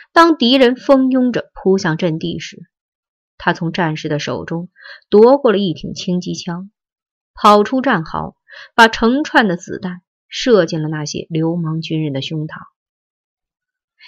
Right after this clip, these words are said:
一百发子弹打完了，他的心情也舒畅了。他是大笑着扑倒在祖国的土地上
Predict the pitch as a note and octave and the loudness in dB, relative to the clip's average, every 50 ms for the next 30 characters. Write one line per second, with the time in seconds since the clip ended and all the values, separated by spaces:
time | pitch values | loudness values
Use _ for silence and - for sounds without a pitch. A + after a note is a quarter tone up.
0 | - _ _ F#3 F3 F3+ D#3+ D3+ D3+ - E3+ E3+ - - - D#3+ D#3+ D3+ D3 C3+ | -20 _ _ -6 -6 -4 -6 -8 -8 -8 -10 -10 -10 -10 -8 -8 -10 -10 -12 -14
1 | - - E3 - F3 - E3+ E3+ E3+ - _ _ _ _ _ _ _ _ _ _ | -16 -16 -16 -16 -16 -16 -16 -16 -16 -18 _ _ _ _ _ _ _ _ _ _
2 | - - A#3+ A3 G#3+ - - B3+ B3 B3+ B3+ - - D3 D3+ E3 E3 D#3 - - | -8 -6 -4 -4 -4 -4 -4 -4 -4 -4 -4 -6 -6 -8 -6 -6 -6 -8 -8 -8
3 | - F3 F3 F3+ F#3 - - F3+ D#3+ D#3+ E3 E3+ _ _ _ _ _ _ _ _ | -6 -6 -6 -6 -6 -8 -10 -12 -12 -12 -14 -16 _ _ _ _ _ _ _ _
4 | _ _ _ _ _ - - - - - F3 F3 - F#3 F3+ G#3 G3 E3+ D#3+ - | _ _ _ _ _ -20 -20 -14 -8 -6 -4 -4 -4 -4 -6 -6 -8 -8 -10 -8
5 | - - A3 F#3 D3+ C3 - - - - _ _ _ _ - - C#4 C4 C4 C4 | -4 0 0 0 0 0 -4 -8 -14 -20 _ _ _ _ -8 -2 0 0 0 0
6 | A#3+ E3 - - - E3+ - _ _ - - D3+ C#3 - - - E3 D#3+ - D#3+ | -2 -4 -8 -8 -12 -12 -14 _ _ -6 -6 -6 -6 -6 -8 -8 -8 -6 -6 -8
7 | D#3+ - - - - - E3+ D#3+ D#3 - - | -10 -10 -16 -16 -12 -10 -10 -8 -8 -8 -10